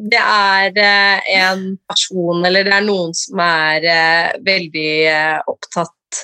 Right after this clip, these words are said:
av å jobbe med å optimalisere helsen sin. Eh, så er veldig fokus på, på en måte, transformere helsen sin og ta, ta s-,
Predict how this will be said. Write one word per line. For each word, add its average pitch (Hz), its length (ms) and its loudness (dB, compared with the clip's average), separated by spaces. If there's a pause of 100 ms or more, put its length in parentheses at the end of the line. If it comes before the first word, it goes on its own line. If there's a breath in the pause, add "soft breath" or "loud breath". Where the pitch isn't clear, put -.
av 180 320 0
å 196 160 0
jobbe 185 300 0
med 170 120 0
å 160 60 2
optimalisere 170 920 -2
helsen 180 420 -4
sin. 240 280 0 (720 loud breath)
Eh, 185 680 2
så 202 200 0
er 202 120 0
veldig 185 300 0
fokus 180 540 -4
på, 185 200 -2 (160)
på 185 160 -6
en 185 60 0
måte, 165 340 0 (180)
transformere 170 680 -2
helsen 170 340 -2
sin 165 100 -2
og 175 80 -4
ta, 180 180 0 (600)
ta 165 240 -2 (340)
s-, - 380 -6